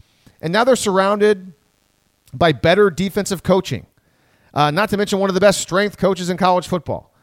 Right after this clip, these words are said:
Uh, the defensive line has a chance to be really, really good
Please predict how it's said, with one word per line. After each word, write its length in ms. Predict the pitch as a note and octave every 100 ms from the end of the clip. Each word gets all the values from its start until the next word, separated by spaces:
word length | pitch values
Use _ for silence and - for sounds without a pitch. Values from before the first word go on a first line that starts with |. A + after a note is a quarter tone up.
| _ _ _ _
Uh, 200 | C3 C#3
the 140 | C#3 E3
defensive 520 | A3+ C4+ C#4 A3+ D#3
line 400 | F3 B3 F3 D#3
has 120 | D#3+
a 40 |
chance 420 | D#3 F#3+ A#3+ C#4+ -
to 80 |
be 140 | D#3+ D#3+
really, 640 | D#3 B2 C3 A3 D#4 F3
really 340 | B2+ C#3 A#3 C3+
good 360 | G2+ F#3+ F#2